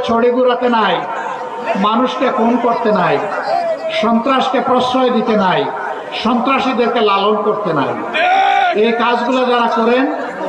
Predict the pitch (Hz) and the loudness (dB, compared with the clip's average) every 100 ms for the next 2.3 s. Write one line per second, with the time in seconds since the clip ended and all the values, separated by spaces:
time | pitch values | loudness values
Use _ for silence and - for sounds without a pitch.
0 | - 302 165 202 220 233 269 277 269 247 | -6 -6 -2 2 4 4 2 2 2 0
1 | 240 233 233 226 - - - - - - | 0 0 0 0 -4 -6 -8 -10 -6 0
2 | 247 294 285 | 2 2 0